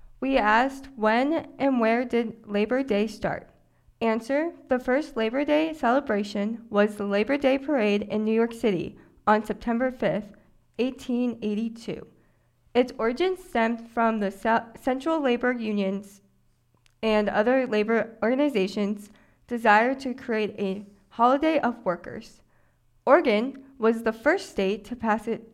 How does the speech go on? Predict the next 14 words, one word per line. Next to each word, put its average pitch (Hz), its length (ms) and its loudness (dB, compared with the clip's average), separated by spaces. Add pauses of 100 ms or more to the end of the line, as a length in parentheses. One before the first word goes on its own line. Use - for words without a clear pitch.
(160)
as 208 260 2
a 202 120 0
legal 269 340 2
holiday 190 680 0 (260)
in 233 160 2
eighteen 220 400 -4
eighty-seven, 220 680 -4 (460)
and 247 180 2
by 233 140 6
the 208 180 -2
end 262 140 0
of 320 100 0
the 330 80 -2
sam-, 320 300 -4